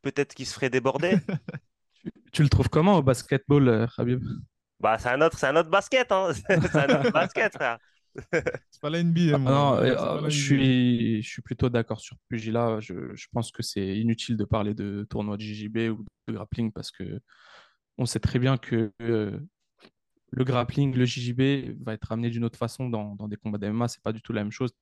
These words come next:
Speaker 2: T'as le droit du stra-, t'as le droit du ground and pound. Euh, il y a d'autres aspects qui rentrent en jeu et c'est pas du tout la même chose. Après, on sait que les, les, les gars du, du Daghestan, souvent qui, qui viennent du sambo comme ça,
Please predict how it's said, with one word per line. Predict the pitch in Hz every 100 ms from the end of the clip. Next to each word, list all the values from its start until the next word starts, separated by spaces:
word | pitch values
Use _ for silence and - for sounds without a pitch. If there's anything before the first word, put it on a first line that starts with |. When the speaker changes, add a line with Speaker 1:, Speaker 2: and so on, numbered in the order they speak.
| _
Speaker 2:
T'as | 101
le |
droit | 104 104
du | 107
stra-, | - - -
t'as | - - _
le | 113
droit | 110 113
du | 120
ground | 120 113 113
and | 104
pound. | 117 127 127 127 - _ _ _ _
Euh, | 104
il | 104
y |
a |
d'autres | 104 123 -
aspects | - 123
qui | -
rentrent | 110 101
en | 110
jeu | 113
et | 127
c'est | -
pas | 104 131
du | 127 120 131
tout | -
la | 120
même | 117
chose. | 117 135
Après, | 110 110 135
on | 120
sait | -
que | 131 120 117 117 - _ _ _ _
les, | 120 120 120 120 117
les, | 113 113 117 117 113 110
les | 107 113
gars | 123
du, | 120 120 117
du | 127
Daghestan, | 120 117 117 - 123
souvent | - 123 120
qui, | - 131
qui | -
viennent | 117 113
du | 117
sambo | - 113 123
comme | 131 113
ça, | - 123 139